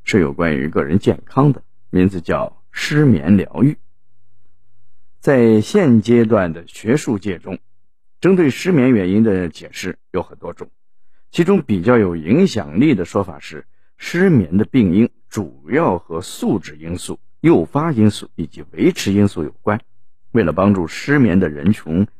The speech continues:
改善睡眠、生活质量和状况，松尾博士和他的团队总结出了一套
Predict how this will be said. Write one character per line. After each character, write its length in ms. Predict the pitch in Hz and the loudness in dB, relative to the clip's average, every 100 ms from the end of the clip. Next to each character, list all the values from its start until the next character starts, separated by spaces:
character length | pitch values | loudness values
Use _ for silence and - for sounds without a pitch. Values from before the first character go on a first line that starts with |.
| - - - | -20 -20 -4
改 200 | 107 - - | -4 -4 -12
善 280 | - 131 92 | -2 0 0
睡 180 | - | 0
眠、 340 | 110 85 92 - - - - - - | 2 2 0 -2 -8 -20 -20 -20 -20
生 180 | - 165 | -4 -2
活 140 | 139 | 0
质 340 | 147 - 98 - | -4 -4 -12 -6
量 160 | 98 127 - | -2 -2 -4
和 140 | - | -10
状 260 | - 196 139 | -2 0 -2
况， 240 | - - - - - - - - - | -8 -14 -14 -20 -20 -20 -20 -20 -8
松 240 | - 175 | 0 2
尾 140 | 156 123 | 4 4
博 220 | 107 123 | 4 2
士 180 | 117 113 | 0 -2
和 140 | 110 | -2
他 140 | 104 | -4
的 120 | 104 90 | -4 -6
团 240 | - 82 | -6 -4
队 160 | 98 85 | -2 -4
总 300 | - 69 62 | -6 -12 -12
结 160 | 78 | -12
出 160 | - 87 | -10 -8
了 120 | 82 | -8
一 140 | 69 | -8
套 300 | 85 - 73 | -12 -8 -8